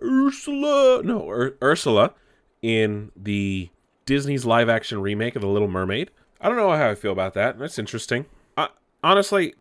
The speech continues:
that's probably a good casting choice. She's funny. I don't know if she can sing. I mean, granted, Ursula's not really a, a funny role, but it, it is something that requires some tact, some skill,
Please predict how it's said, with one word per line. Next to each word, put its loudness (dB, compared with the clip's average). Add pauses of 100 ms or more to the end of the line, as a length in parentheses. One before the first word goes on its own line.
(140)
that's 0
probably 2
a -2
good -4
casting 0
choice. -4
She's -10
funny. -2 (340)
I -6
don't -2
know 0
if -4
she -6
can -10
sing. -2
I -4
mean, -4 (120)
granted, -2
Ursula's -2
not -4
really 2
a, -8 (560)
a -8
funny -2
role, -4 (280)
but 0
it, -2
it -4
is -6 (500)
something -4 (420)
that 0
requires -2
some -8
tact, -8
some -10
skill, -2